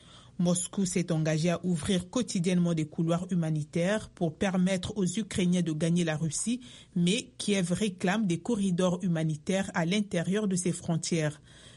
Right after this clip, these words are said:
Le président Volodymyr Zelensky accuse la Russie d'empêcher l'évacuation de civils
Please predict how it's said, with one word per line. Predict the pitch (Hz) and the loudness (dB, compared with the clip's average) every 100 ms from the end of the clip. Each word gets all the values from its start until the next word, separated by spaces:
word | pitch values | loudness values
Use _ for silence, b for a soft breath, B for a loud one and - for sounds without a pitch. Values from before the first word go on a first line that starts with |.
| B | B
Le | 180 | -2
président | 170 180 170 165 175 170 | 0 0 0 0 2 2
Volodymyr | 165 160 151 170 175 180 | 2 0 2 2 2 2
Zelensky | 160 151 151 - 226 180 | 0 2 2 0 -2 0
accuse | 156 - 220 214 160 | -2 -2 0 2 2
la | 156 | 0
Russie | 147 175 - 254 | 0 -2 -2 0
d'empêcher | 180 151 - 202 226 | 0 0 -2 -2 0
l'évacuation | 202 165 160 - 170 151 180 | 0 0 -2 -2 -2 0 0
de | 170 | 0
civils | 151 - 196 175 175 151 | 0 0 0 2 0 0